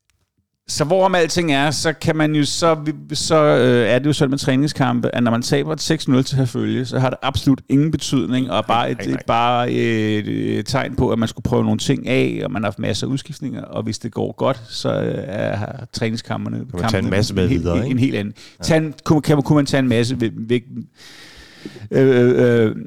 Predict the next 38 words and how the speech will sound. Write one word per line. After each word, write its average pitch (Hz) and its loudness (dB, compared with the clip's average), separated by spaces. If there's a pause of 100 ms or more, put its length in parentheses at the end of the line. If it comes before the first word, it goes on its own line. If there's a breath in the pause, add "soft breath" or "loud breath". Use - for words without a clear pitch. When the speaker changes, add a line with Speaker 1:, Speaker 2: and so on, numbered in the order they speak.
(100)
Speaker 1:
øh, 117 2
videre, 127 6
videre, 120 6 (220)
videre 127 6
med 107 2
sig. 113 -2
Og 127 0
jeg, 127 0 (580)
når 143 4
jeg 156 4
tænker 185 2
på 180 2
det 151 4
her, 135 4
og 113 -2
det 143 4
er 135 2
sådan, 151 -4
bliver 151 2
jo 147 4
sådan 135 2
lidt 131 2
i 127 -2
bagklogskabens 117 -2
ulideligt 123 0
klare 110 0
lys, 107 -2 (120)
så 135 -4
kan - 0
jeg 143 4
jo 135 2
godt 135 0
se, - -2
at 113 -8 (240)
der 120 -4
var 110 -4
noget 131 -2
akavet - -2